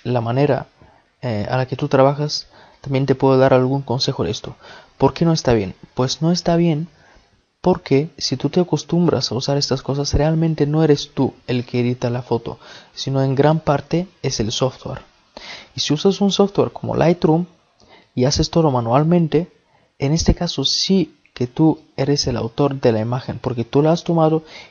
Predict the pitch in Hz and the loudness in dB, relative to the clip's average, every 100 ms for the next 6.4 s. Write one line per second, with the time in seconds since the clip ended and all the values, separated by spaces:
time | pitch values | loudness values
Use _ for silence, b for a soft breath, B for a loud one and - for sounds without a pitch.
0 | - 139 - 160 170 143 143 151 151 - | -10 -6 0 0 0 0 0 0 -2 -2
1 | 143 135 139 175 - 143 147 160 127 127 | -4 -4 -2 -4 0 0 2 2 0 -2
2 | 113 123 120 - 123 113 107 - 110 - | -4 0 -2 -2 -2 0 0 -2 -4 -6
3 | - _ _ _ _ b b b b 131 | -12 _ _ _ _ b b b b -4
4 | 127 139 139 151 160 - - 135 156 - | 0 2 2 0 -2 -4 -8 -4 -4 -4
5 | - 143 - 139 135 156 156 143 139 147 | -2 -2 0 -2 0 -2 -2 0 0 -2
6 | 156 156 160 | 0 0 0